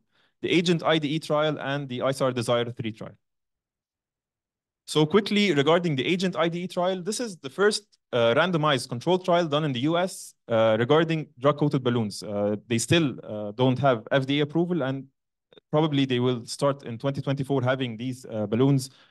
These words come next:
in the U S, despite them being for many years in Europe and even, uh, here in Africa. Uh, the agent I D E trial,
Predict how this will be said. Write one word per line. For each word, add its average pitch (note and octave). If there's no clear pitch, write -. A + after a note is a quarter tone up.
in A2+
the A2+
U C#3
S, E3
despite D#3
them D3
being C#3
for C3+
many B2+
years B2
in A2
Europe C3+
and A2
even, A#2+
uh, G#2
here A#2+
in G#2
Africa. G#3
Uh, B2+
the C3
agent A3+
I G3
D G#3
E -
trial, G3